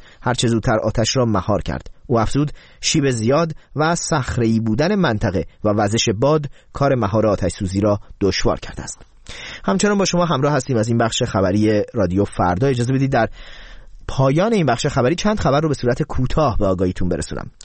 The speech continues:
جیک سالیوان، مشاور امنیت ملی جو بایدن، رئیس جمهور منتخب آمریکا، اقدام روسیه در بازداشت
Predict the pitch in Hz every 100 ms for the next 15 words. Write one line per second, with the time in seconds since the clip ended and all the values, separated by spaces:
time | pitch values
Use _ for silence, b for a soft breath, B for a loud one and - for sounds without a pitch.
0 | B B B B 170 - 175 165 185 165
1 | 170 147 151 131 127 - 135 120 107 123
2 | 123 110 104 104 147 143 107 110 110 104
3 | 123 110 104 104 117 110 98 104 156 139
4 | 131 143 151 135 117 - 123 135 113 104
5 | 110 101 101 117 -